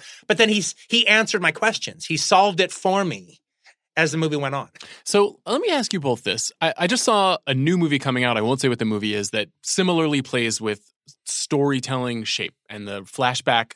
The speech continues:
Speaker 2: approach to telling a different story that is kind of familiar to us.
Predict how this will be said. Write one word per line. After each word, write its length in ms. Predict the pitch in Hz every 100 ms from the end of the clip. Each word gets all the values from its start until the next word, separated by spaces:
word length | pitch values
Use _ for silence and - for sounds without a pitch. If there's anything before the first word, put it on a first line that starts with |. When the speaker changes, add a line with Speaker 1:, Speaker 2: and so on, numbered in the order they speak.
| -
Speaker 2:
approach 400 | - 117 104 -
to 120 | 110
telling 340 | - 117 107 104
a 60 |
different 260 | 95 113 -
story 200 | 117 113
that 120 | 120
is 100 | 123
kind 200 | - 151
of 60 | 135
familiar 360 | 120 117 95
to 180 | - -
us. 260 | - -